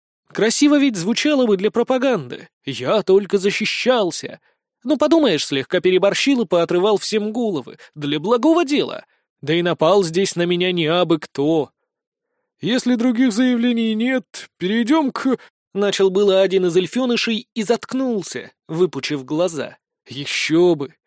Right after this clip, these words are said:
Его верная магия, всегда служившая главным козырем в любых переговорах и делах,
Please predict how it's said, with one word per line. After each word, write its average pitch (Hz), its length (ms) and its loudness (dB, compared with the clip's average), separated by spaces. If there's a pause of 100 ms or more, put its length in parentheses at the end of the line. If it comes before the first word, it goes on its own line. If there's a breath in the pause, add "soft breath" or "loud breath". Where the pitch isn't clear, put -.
(180)
Его 269 320 2
верная 262 420 2
магия, 240 440 2
всегда 170 380 0
служившая 180 600 0
главным 190 460 0
козырем 208 500 0
в 170 40 -2
любых 175 340 0
переговорах 160 680 2
и 156 60 -4
делах, 151 440 -2